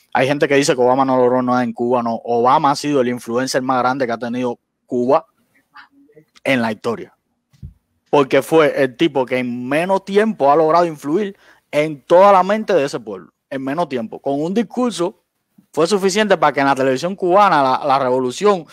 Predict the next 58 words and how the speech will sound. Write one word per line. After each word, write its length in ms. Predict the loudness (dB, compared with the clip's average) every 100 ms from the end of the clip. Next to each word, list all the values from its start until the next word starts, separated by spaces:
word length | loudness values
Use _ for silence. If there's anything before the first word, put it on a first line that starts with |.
| -20 -16
tuvi-, 260 | -6 -2 0
la 140 | 2
revolución 640 | 2 2 2 0 2 4 4
esa 180 | 2
que 80 | 4
le 100 | 4
dicen 280 | 4 0 -4
tuviera 320 | -4 0 2
que 80 | 2
dejar 200 | 2 2
de 60 | 2
hablar 220 | 2 0
mal 180 | -2 -4
de 60 |
Estados 340 | -4 -4 -4 -6
Unidos 340 | -10 -10 -10 _ _
durante 380 | -8 -6 -8
mucho 320 | -10 -10 -8 -6
tiempo, 400 | -6 -8 -10 -14 _ _ _
tuviera 400 | -8 -2 2 2
que 80 | 2
dejar 200 | 2 2
de 100 | 4
decir 260 | 4 4 2
el 100 | 2
imperio, 640 | 0 -2 -4 -4 -6 -10 _ _
tuviera 360 | -14 -6 0 0
que 100 | 2
dejar 260 | 2 2 4
de 80 |
decir 240 | 4 2 -2
toda 80 | -2
esa 160 | -2
cosa. 420 | -2 -4 -8 -8 -12 _ _ _ _ _ -8
Aquello, 440 | -4 0 2 2 0
eh, 140 | -4
puso 520 | -2 -2 0 2 4
a 120 | 4
Raúl 320 | 2 2 2 2
Castro 440 | 2 2 2 0
a 140 | 0
confer-, 320 | 0 -6 -4 -6
rueda 440 | -4 -2 2 2
de 60 | 0
prensa 280 | -4 -6
y 20 | -8
conferencia 380 | -6 -6 -6
de 20 | -8
prensa 240 | -6 -4
que 140 | -4
nunca 400 | -6 -6 -4 0
ellos 120 | 2 2
han 80 |
hecho 200 | 0 -4
eso 100 | -8
en 80 | -6
la 80 | -6
vida. 300 | -6 -4 -6